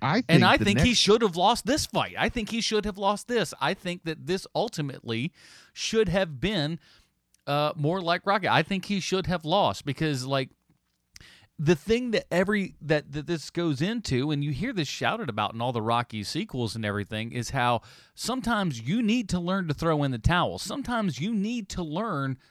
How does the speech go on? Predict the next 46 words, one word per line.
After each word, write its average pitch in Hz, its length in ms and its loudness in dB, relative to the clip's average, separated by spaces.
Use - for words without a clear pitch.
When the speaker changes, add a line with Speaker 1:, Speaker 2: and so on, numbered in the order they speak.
Speaker 2:
that 139 160 2
you 156 180 0
have, - 540 -4
in 160 180 0
order 196 280 2
to - 120 -8
gain, 165 460 0
you 165 180 -2
have 185 280 -4
to 165 80 -2
lose. 139 580 -2
Speaker 1:
And, 139 240 2
and, 139 320 2
you 170 120 4
know, 165 340 6
the 131 120 4
way 180 220 4
that 202 140 4
it 123 160 -2
did 156 300 0
end 104 300 0
with, 101 460 0
uh, 90 300 2
Drago, 135 440 4
which, 92 200 -4
by 117 160 2
the 110 100 2
way, 104 240 2
Dolph 117 300 0
Lundgren 127 460 0
is 104 140 -2
in 117 100 2
any 120 160 0
project, 98 540 0
I'm 101 100 -2
gonna 104 100 0
go 98 140 -2
see 95 300 -2
it, 82 80 -2
even 92 220 0
if 87 120 -2
it 92 80 2
is 92 160 4
Kindergarten 90 520 0
Cop 85 260 0
two. 80 260 0